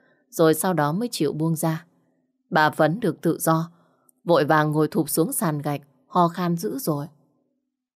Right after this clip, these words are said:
Cút đi, mẹ già vô duyên thúi.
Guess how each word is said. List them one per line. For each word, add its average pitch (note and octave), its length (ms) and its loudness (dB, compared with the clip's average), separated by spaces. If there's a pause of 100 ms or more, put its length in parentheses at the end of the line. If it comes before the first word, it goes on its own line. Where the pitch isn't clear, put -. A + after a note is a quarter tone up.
(520)
Cút B3+ 200 4
đi, F#3 200 2 (460)
mẹ - 220 0
già D3 240 2
vô F3 260 2
duyên F3+ 240 0
thúi. B3+ 320 4